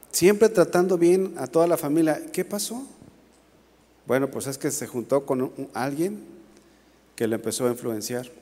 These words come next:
y ya no dejó, y dejó de ser un adorador.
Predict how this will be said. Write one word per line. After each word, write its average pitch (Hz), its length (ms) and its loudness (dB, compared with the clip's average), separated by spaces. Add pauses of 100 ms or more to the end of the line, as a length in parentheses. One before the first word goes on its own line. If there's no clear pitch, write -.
(1200)
y 110 100 -6
ya 123 140 2
no 131 140 0
dejó, 117 180 -4 (100)
y 120 160 -4
dejó 117 280 -2
de 120 100 -2
ser 123 180 -4
un 120 140 -4
adorador. 95 500 -8